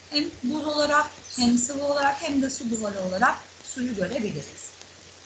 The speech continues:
Donarken hacmi azalır dedik. Biraz önce konuşmuştuk suyun özel durumundan. Donarken hacmi artar. Dolayısıyla bu yanlış. Donduğunda su kütlesi artar. Donma, erime, buharlaşma gibi fiziksel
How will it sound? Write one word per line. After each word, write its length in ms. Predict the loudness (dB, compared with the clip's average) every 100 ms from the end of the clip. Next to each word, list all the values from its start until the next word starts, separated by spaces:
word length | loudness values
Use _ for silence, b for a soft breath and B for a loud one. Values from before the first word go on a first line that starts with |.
| -6
Donarken 500 | 0 6 6 4 -4 -4
hacmi 380 | -4 -4 -4 -2
azalır 500 | 0 2 0 -2 -4
dedik. 280 | -6 -2 0 0 -4 -10 -4
Biraz 240 | -2 0
önce 220 | -2 -4 -6
konuşmuştuk 540 | -8 -2 -2 -2 -4 -6 -12
suyun 260 | -4 -4 -2
özel 300 | -4 0 0 0
durumundan. 640 | -6 -6 -4 0 2 2 -2 -18 -6
Donarken 520 | -4 2 2 2 -4
hacmi 500 | 0 0 0 0 -2 -6 -18 -20 -12 4
artar. 440 | 4 4 2 0 0 -8
Dolayısıyla 760 | -4 0 0 -2 -4 0 0 0 -8 -10
bu 180 | -8 -8 -10 -14
yanlış. 560 | -18 -12 -12 -10 -6 -6 -6 -14 -20 -20 -10 -2
Donduğunda 600 | -2 -2 -4 -10 -8 -6
su 200 | -8 -10
kütlesi 440 | -10 -8 -6 -2
artar. 420 | 0 0 2 0 0 -12 -20 -12 -4
Donma, 520 | 0 0 2 6 6 4 -10 -14 -2
erime, 540 | -2 2 2 4 2 0 -10
buharlaşma 640 | -2 4 4 4 0 0 -4
gibi 180 | -8 -8
fiziksel 500 | -6 -6 -6 -8 -10